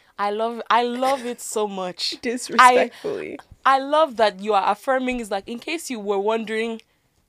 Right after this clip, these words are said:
Speaker 1: if I was being rude to you, I am. I am starting, I am prefacing it as this
Speaker 2: Telling
Speaker 1: is me
Speaker 2: you this
Speaker 1: being
Speaker 2: is
Speaker 1: rude.
Speaker 2: rude.
Speaker 1: Disrespectfully.
Speaker 2: Disrespectful.
Speaker 1: <laughs>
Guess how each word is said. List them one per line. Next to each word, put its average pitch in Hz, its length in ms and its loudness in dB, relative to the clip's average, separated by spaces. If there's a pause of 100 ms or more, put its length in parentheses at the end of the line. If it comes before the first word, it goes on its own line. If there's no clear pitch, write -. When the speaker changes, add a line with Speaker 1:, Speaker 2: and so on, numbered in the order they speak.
(140)
Speaker 1:
if 214 160 -4
I 196 80 4
was 185 180 -2
being 214 180 -8
rude 202 140 -10
to - 140 -10
you, 180 140 -12
I 175 120 -10
am. 170 300 -6 (120)
I 202 100 0
am 196 200 -2
starting, 262 420 2
I 196 80 4
am 208 100 -2
prefacing 339 640 0
it 240 200 -4
as 196 200 -2
this 302 180 -6
Speaker 2:
Telling 226 220 4
Speaker 1:
is 226 40 0
me 226 120 0
Speaker 2:
you 233 80 -6
this 233 100 -6
Speaker 1:
being 214 120 -4
Speaker 2:
is 196 140 -2
Speaker 1:
rude. 180 160 -2
Speaker 2:
rude. 165 180 -10 (320)
Speaker 1:
Disrespectfully. 220 1300 -2 (280)
Speaker 2:
Disrespectful. 180 920 -4 (840)
Speaker 1:
<laughs> 427 60 4